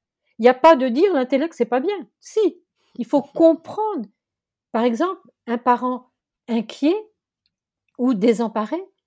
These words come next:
Speaker 1: de quoi il aurait besoin ?
Speaker 2: Ouais.
Speaker 1: C'est tout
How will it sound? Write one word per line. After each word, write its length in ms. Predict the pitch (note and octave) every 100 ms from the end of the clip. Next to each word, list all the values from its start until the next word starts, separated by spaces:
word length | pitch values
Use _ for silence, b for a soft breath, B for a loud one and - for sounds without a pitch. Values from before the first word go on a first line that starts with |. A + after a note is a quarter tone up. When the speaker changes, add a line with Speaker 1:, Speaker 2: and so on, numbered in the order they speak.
| _ _ _ _ _ _
Speaker 1:
de 160 | A3 D4+
quoi 320 | D#4 - G#4 G#4
il 140 | B3+
aurait 240 | A3+ G3+ G#3
besoin ? 460 | F3+ F3+ - D#3+ _ _ _ _ _ _ _ _ _
Speaker 2:
Ouais. 80 | F#3+ E3
Speaker 1:
C'est 240 | - B3+
tout 180 | - G4